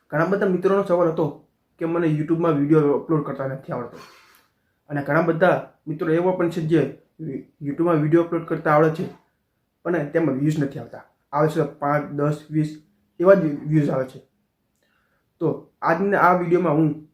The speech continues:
YouTube-માં વીડિયો અપલોડ કરવાની સાચી રીત તમને, હું તમને, હું તમને બતાવીશ, પ્રેક્ટિકલ. અને વીડિયો છેલ્લે સુધી જોજો, કારણ કે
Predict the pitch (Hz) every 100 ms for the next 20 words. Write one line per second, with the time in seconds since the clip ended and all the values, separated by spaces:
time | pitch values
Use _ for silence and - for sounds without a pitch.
0 | _ _ _ _ - 147 156 151 170 190
1 | 160 127 - - 143 151 185 - 175 175
2 | 170 175 156 147 151 165 165 - _ _
3 | _ - 160 143 143 147 151 151 151 143
4 | 139 139 135 156 - _ _ _ - 151
5 | - 156 156 156 - _ _ _ - 170
6 | 160 - - _ _ _ _ _ _ 151
7 | 156 185 202 - - - 190 156 151 147
8 | 131 123 - _ _ _ _ - 156 165
9 | 156 139